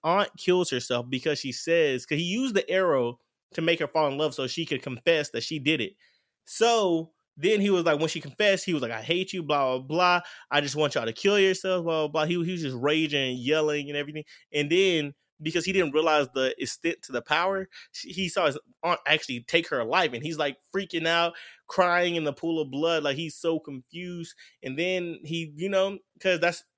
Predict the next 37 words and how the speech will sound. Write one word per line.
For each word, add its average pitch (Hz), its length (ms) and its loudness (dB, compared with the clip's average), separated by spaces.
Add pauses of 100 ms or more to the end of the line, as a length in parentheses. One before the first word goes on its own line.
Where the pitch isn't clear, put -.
(200)
he's, 170 220 -4
he's 190 100 -2
not, 180 180 2
like, 127 160 -4
happy 165 380 -4
for 147 220 -2
revenge. 170 340 0
He's 165 140 -6
like, 165 260 2 (600)
it 170 100 4
just 190 180 4
added 175 320 6
more 170 580 4
trauma 151 520 4
to 131 140 -6
his 123 140 -2
life. 123 160 -2
He's, 147 160 -2
like, 147 220 2 (100)
even 165 240 0
more 175 240 4
messed 180 380 0
up 247 160 -2 (180)
after 143 320 0
seeing 151 400 -4
his 135 140 -4
aunt 135 280 -8
kill 156 200 -2
herself. 151 280 -2
Even 165 280 -4
after 151 280 0
all 139 220 -2
that 127 140 -2
she's 147 260 -10
done 131 320 -2
to 123 140 -6
him 117 260 -6